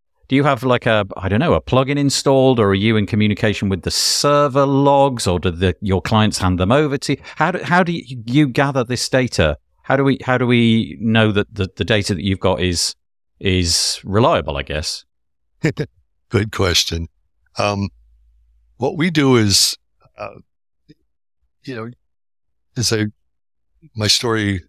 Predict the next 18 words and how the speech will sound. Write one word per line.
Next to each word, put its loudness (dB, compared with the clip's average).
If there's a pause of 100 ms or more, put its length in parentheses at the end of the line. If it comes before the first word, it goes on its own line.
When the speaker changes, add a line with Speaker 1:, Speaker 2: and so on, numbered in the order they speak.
(320)
Speaker 2:
uh, -8 (220)
initially 0
about -2
my -8
background, -6 (160)
you -8
know, -6
we -6
hosted -2
on, -4 (240)
I 0
hosted 0
my -2
Blue, -8
my -6 (340)
website -2
on -2
Bluehost, -4